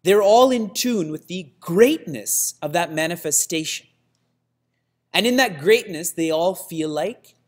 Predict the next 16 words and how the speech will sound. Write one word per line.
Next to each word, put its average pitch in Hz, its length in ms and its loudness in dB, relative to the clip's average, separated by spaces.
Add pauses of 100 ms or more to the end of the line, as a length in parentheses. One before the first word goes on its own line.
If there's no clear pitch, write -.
(500)
giving. 170 420 -6 (1800)
So 214 160 -2
Christmas - 1120 -8 (840)
is 180 180 -2
an 196 100 -2
opportunity 196 960 -6 (1000)
of 147 380 -8 (120)
forgiveness. - 1500 -8 (280)
It 208 140 0
is 180 140 0
a 190 80 2
time 160 760 -4 (480)
to 190 140 -6
feel 254 600 -2
that 185 340 -2
greatness 135 920 -4